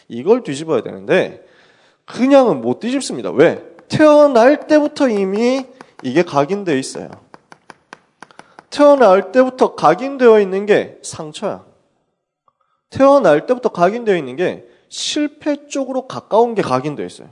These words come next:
그게 창세기 삼 장입니다. 나 중심이죠. 창세기 육 장입니다. 육신 중심이죠. 타락 중심이죠. 창세기 십일 장입니다. 뭐가 들어와 있습니까?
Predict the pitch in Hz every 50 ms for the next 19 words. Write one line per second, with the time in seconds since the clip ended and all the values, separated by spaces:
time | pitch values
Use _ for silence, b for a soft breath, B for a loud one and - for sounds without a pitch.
0 | _ _ - 127 131 185 226 247 B B B B B - - - 139 131 - 185
1 | 202 202 170 117 107 120 143 160 165 151 110 92 92 - _ _ _ _ _ _
2 | _ _ _ _ _ _ _ _ _ _ _ _ _ _ _ _ _ - - -
3 | _ _ - 113 117 120 123 131 165 185 185 220 190 160 110 92 87 - _ _
4 | _ _ _ _ b b b b b b b - - 196 175 190 202 240 240 202
5 | 208 214 214 - - 233 214 196 151 113 95 101 - - _ _ _ _ _ _
6 | b b b b b b b b b b b b _ - _ _ _ _ _ -
7 | 151 190 - - 233 247 247 226 196 151 - - 107 95 - 80 - - 139 -
8 | 160 170 220 220 - 196 160 131 - - 98 87 - - - _ _ _ _ b
9 | b b b b - - 160 156 160 156 220 214 226 214 - 269 254 262 277 262
10 | - 247 202 160 131 98 101 95 82 - - _ - b b b b b b b
11 | b _ _ 107 107 113 123 147 165 208 220 214 220 214 220 214 202 160 135 -
12 | - 110 107 - - 143 131 110 -